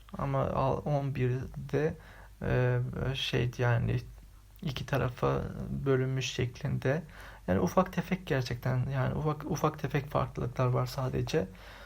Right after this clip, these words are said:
Yani, e, böyle a-, açık ara böyle, e, wow diyebileceğim yani çok farklı bir özelliği yok bence. Ama mesela,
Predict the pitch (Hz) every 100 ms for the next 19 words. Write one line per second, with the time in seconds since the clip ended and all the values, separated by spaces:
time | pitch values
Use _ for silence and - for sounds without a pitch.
0 | - - - 147 131 131 127 - - -
1 | - - 147 151 139 - 143 147 254 185
2 | - - - - - 147 143 143 143 139
3 | 135 139 139 - - - - - - 139
4 | 143 139 139 135 131 131 127 131 139 123
5 | 131 131 123 123 120 - 139 - 131 131
6 | 135 135 131 131 127 131 135 139 127 -
7 | - 135 139 127 127 - 143 - - -
8 | - - - - 151 147 147 - 151 151